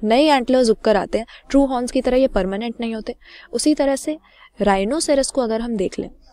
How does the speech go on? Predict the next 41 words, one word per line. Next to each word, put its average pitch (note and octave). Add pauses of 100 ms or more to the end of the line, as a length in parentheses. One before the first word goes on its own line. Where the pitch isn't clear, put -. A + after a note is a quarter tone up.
(160)
तो B3
राइनोसेरस A#3
के D4
पास B3+
भी D4 (520)
कुछ -
हॉर्न A3
जैसे C#4
स्ट्रक्चर C4+
होते C4+
हैं, C#4 (320)
लेकिन C4+
ये F4 (120)
प्योरली A#3+
केराटिन C4
के D4
बने G#3+
हुए G3+
होंगे, G3+ (340)
इनमें B3 (460)
बोन G#3+
की D4+
कोर B3
नहीं C#4
होती C4+
है D4
प्रॉपर, C#4 (320)
इसीलिए C#4 (280)
ये B3
भी E4
हमारे A#3+
ट्रू B3
हॉर्न्स B3
नहीं F#3+
होंगे। D#3+ (540)
तो C#4+ (380)
मैमल्स G3+
के E4
अलग-अलग C#4+
ग्रुप्स -
में G#3+